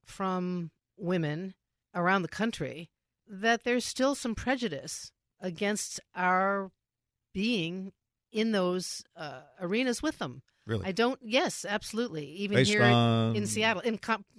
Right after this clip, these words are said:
Speaker 1: direct conversations with my friends.
Speaker 2: No, but I mean, the, the prejudice, wh-, what
Speaker 1: In
Speaker 2: is,
Speaker 1: terms
Speaker 2: what
Speaker 1: of
Speaker 2: are the men
Speaker 1: story
Speaker 2: worried about?
Speaker 1: coverage, in
Speaker 2: Oh, I
Speaker 1: terms
Speaker 2: see.
Speaker 1: of story coverage,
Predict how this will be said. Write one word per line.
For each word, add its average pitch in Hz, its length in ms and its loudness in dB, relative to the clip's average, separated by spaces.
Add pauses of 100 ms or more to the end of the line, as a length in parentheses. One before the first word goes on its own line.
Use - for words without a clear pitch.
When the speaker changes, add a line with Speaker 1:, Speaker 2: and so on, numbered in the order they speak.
(160)
Speaker 1:
direct 202 300 2
conversations 190 600 0
with 180 140 -2
my 185 180 0
friends. 196 340 0
Speaker 2:
No, 143 60 8
but 139 80 12
I 135 40 12
mean, 127 140 10
the, 117 80 4
the 107 140 2
prejudice, 127 380 4
wh-, 117 120 0 (920)
what 147 160 10
Speaker 1:
In 151 60 8
Speaker 2:
is, 139 60 8
Speaker 1:
terms - 100 10
Speaker 2:
what 143 100 10
Speaker 1:
of 135 60 6
Speaker 2:
are 127 60 8
the 127 60 8
men - 80 12
Speaker 1:
story - 160 10
Speaker 2:
worried 120 160 6
about? 110 120 6
Speaker 1:
coverage, 131 400 -2
in 190 100 -4
Speaker 2:
Oh, 190 60 -2
I 190 40 -2
Speaker 1:
terms 233 220 0
Speaker 2:
see. 220 60 -4
Speaker 1:
of 208 60 -8
story 220 360 0
coverage, 127 580 -12